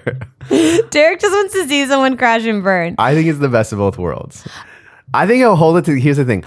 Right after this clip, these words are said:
Speaker 1: I think he'll hold it together well, and then at the end, he'll, like, it
Speaker 2: Crumble.
Speaker 1: crumble, and I just, like, in a
Speaker 2: Good T V.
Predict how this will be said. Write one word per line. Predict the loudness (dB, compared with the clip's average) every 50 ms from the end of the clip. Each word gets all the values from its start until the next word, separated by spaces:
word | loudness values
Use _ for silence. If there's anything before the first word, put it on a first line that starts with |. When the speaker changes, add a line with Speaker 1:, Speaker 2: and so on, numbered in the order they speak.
| -12 -10 -4
Speaker 1:
I | 0
think | 0 2
he'll | 2 2
hold | 2 0 -2 -2 -2
it |
together | -2 -2 0 2 2 4 4 4
well, | 4 4 4 2 2 0 -2 _ _ _ -2
and | -2 0 0
then | 0 0
at | 0 -2 -2 -2
the | -4 -6 -4 -4
end, | -4 -4 -4 -4 -4 -6 -10 -12 -14 _ _ _ -10
he'll, | -8 -8 -8
like, | -8 -8 -8 -10 -12 -14 -20 -20 _ _ _ _ _ _ _ _ _ _
it | -6 -4
Speaker 2:
Crumble. | -2 -2 -2 -4 -4 -6 -8 -8 -8 -8 -10 -14
Speaker 1:
crumble, | -14 -10 -8 -8 -8 -8 -8 -8 -8
and | -10 -10 -12
I | -14 -14
just, | -16 -16 -18 -18 -20 -20 _ _
like, | -6 -4 -4 -4 -4 -8 _ _ _ _ _ _ _ _ _ _ _ 0
in | 0 2
a | 2
Speaker 2:
Good | 2 2 2 0
T | 2 0 2
V. | 2 0 0 -2 -2 -4 -6 -10 -12